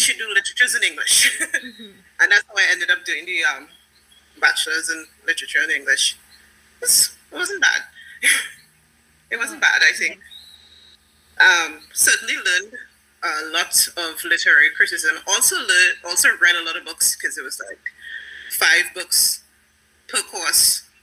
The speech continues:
Speaker 1: per semester.
Speaker 2: Five books per course. Wow. Okay.
Speaker 1: Yeah. So you, yeah. <laughs>
Speaker 2: And what did I, exactly did you learn from that? Because I wanted to do, um, the literatures in, um, in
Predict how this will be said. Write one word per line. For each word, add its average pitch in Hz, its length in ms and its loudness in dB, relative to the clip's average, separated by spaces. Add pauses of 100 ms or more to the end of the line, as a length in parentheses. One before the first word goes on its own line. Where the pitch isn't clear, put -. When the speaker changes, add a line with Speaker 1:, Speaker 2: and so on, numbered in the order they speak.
(140)
Speaker 1:
per - 100 -10
semester. - 680 0 (180)
Speaker 2:
Five 233 280 -20
books 202 280 -20
per 226 60 -20 (100)
course. 202 260 -20 (180)
Wow. - 460 -20
Okay. 415 140 -20 (140)
Speaker 1:
Yeah. 147 140 6 (120)
So - 160 -2
you, 156 280 4 (160)
yeah. - 140 4 (420)
<laughs> 302 480 -2 (440)
Speaker 2:
And 247 260 -18
what 247 240 -18
did 277 180 -20
I, 262 80 -14 (160)
exactly 214 400 -16
did 208 180 -20
you 214 120 -14
learn 202 220 -14
from 226 180 -20
that? 180 200 -18
Because 208 320 -16
I 220 160 -12
wanted 226 320 -16
to 214 80 -20
do, 214 380 -18
um, 180 260 -20 (800)
the 202 340 -16 (140)
literatures 180 760 -20
in, 185 100 -20 (200)
um, 170 140 -20 (880)
in 196 300 -18